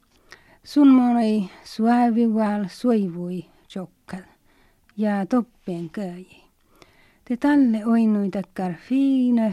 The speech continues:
kirkees häämmi. Ohdepää kerti, kun sun oi nii suhadus, vossa kerti. Te siemmänä taattu alki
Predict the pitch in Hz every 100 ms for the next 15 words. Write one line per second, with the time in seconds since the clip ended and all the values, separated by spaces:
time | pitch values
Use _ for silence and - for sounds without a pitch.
0 | - 226 214 196 185 - - 202 180 180
1 | 180 160 _ _ _ _ _ _ _ _
2 | _ _ _ _ _ _ - 254 262 254
3 | 226 220 226 214 220 - 202 214 220 208
4 | 208 208 208 - 285 220 180 175 180 -
5 | - _ _ _ 226 208 - - 175 175
6 | 170 180 190 - - - - - 220 -
7 | 285 277 240 233 220 214 262 262 220 -
8 | 208 208 202 196 190 202 196 175